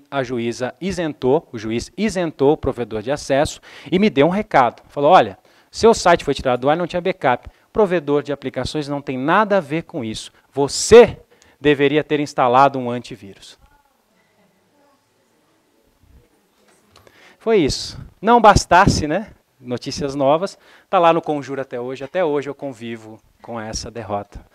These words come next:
Empresa não responde por ataques de hackers. Vocês podem ler lá depois. Esse caso é meu, né? E eu tenho a sentença até hoje. E eu jurei pra mim que eu vou falar disso pro resto da minha vida.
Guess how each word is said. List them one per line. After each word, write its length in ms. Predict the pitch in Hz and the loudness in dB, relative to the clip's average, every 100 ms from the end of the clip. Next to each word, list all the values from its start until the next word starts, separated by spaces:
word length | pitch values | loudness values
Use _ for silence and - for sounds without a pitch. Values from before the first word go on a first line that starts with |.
| _ - - | _ -14 -2
Empresa 580 | 139 - 165 185 170 | -2 2 6 6 6
não 100 | 175 170 | 0 0
responde 500 | 160 - 135 131 - | -4 -2 0 0 0
por 140 | 131 | -6
ataques 420 | 127 - 113 117 | -6 -4 -8 -8
de 60 | 110 | -14
hackers. 380 | 98 98 - - | -14 -16 -18 -20
Vocês 120 | 120 | -14
podem 280 | 147 135 127 | -10 -8 -8
ler 140 | 120 | -4
lá 140 | 113 | -2
depois. 540 | 110 143 - 127 165 - _ - - - | -2 -2 0 0 0 -6 _ -20 -20 -14
Esse 140 | - | -10
caso 240 | - 123 143 | -4 0 0
é 60 | |
meu, 300 | 151 135 175 - - | 2 4 2 -2 -14
né? 220 | 110 127 - _ _ _ _ | -10 -10 -14 _ _ _ _
E 680 | 131 131 127 127 123 120 120 | -8 -6 -4 -4 -4 -6 -8
eu 120 | 147 | -8
tenho 160 | 151 160 | -2 0
a 40 | |
sentença 440 | 147 135 127 123 143 | 0 -4 -6 -8 -6
até 180 | - 196 | 0 2
hoje. 360 | 156 175 - - | 4 2 -2 -2
E 60 | |
eu 80 | 175 | 0
jurei 240 | 190 180 170 | 0 0 -2
pra 160 | 160 | -4
mim 180 | 127 135 | -6 -8
que 80 | 151 | -8
eu 80 | 135 | -6
vou 160 | 127 | -6
falar 360 | 135 131 117 123 | -8 -8 -8 -10
disso 340 | 107 117 - | -14 -18 -18
pro 160 | - 127 | -14 -8
resto 420 | 135 196 - 190 | 0 0 0 -10
da 120 | 165 | -12
minha 240 | 160 151 147 | -12 -12 -14
vida. 240 | 110 95 | -18 -20